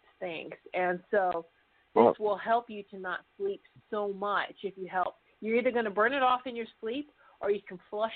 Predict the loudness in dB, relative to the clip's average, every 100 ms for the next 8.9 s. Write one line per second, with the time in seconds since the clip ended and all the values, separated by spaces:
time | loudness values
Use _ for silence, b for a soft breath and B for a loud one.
0 | -8 -4 -2 -2 -4 _ _ _ _ _
1 | -2 4 4 2 -6 _ _ 6 8 8
2 | 4 0 0 0 0 -2 -2 -2 2 2
3 | 0 -4 -4 -2 0 -2 -4 -6 -10 -10
4 | -10 -8 -8 -8 -10 -10 -14 -14 -8 -2
5 | -2 -4 _ _ _ _ _ _ _ _
6 | _ _ -6 -4 -4 -4 -6 -8 _ _
7 | _ _ _ _ -2 0 0 -2 -2 -4
8 | -4 -2 0 -2 -2 -4 -4 -6